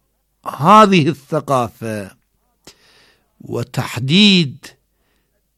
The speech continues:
هذه الثقافة يؤدي إلى مردود عكسي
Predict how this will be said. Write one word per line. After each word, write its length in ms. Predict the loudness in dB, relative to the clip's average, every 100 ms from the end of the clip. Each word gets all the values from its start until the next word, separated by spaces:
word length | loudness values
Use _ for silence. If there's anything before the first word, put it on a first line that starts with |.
| -18
هذه 560 | -8 0 0 2 2 2
الثقافة 1000 | -2 -8 -4 -2 -2 -4 -6 -6 -6 -10 _ _ _ _ _ _ _ _ _ _ -20 _ -10
يؤدي 680 | -10 -2 -2 -2 -4 -4 -2
إلى 240 | 0 0
مردود 680 | 0 -4 -4 -6 -8 -8 -8
عكسي 880 | -4 -4 -4 -8 -20 -16 -14 -12 -14